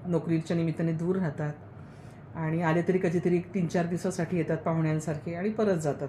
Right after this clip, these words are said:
म्हणजे मग परत सगळं कोणावर पडतं, तर त्या घरच्या मेन बाईवर पडतं. आणि मी मागच्या माझ्या व्हिडिओमध्ये हेही सांगितलं की बाई, बाईला पण काय त्रास होतो, तिचा मेनोपॉज, तिचे, अ, कॅल्शियम डिफिशियन्सी, हे सगळं जे असतं त्याच्यामुळे तिला त्रास होतो.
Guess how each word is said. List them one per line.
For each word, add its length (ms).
म्हणजे 200
मग 160
परत 320
सगळं 280
कोणावर 360
पडतं, 420
तर 60
त्या 140
घरच्या 400
मेन 240
बाईवर 320
पडतं. 320
आणि 160
मी 80
मागच्या 380
माझ्या 200
व्हिडिओमध्ये 420
हेही 220
सांगितलं 420
की 160
बाई, 240
बाईला 340
पण 180
काय 200
त्रास 320
होतो, 300
तिचा 220
मेनोपॉज, 640
तिचे, 460
अ, 220
कॅल्शियम 540
डिफिशियन्सी, 760
हे 200
सगळं 340
जे 120
असतं 300
त्याच्यामुळे 380
तिला 120
त्रास 360
होतो. 220